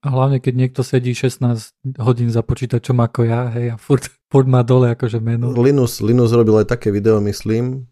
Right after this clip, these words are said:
Speaker 2: nedávno, presne keď mal nejaký, eh, L G oled monitor.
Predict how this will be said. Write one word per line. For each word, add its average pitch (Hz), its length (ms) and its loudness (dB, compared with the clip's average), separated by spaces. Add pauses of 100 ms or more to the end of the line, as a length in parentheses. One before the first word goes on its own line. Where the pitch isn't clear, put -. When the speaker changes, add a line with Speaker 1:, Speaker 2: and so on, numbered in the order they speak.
Speaker 2:
nedávno, 104 560 -2
presne - 320 -6
keď 101 160 -4
mal 101 160 -2
nejaký, 101 560 -4
eh, 95 340 -4 (140)
L 107 160 0
G 98 80 -4 (1400)
oled 110 240 2
monitor. 104 640 0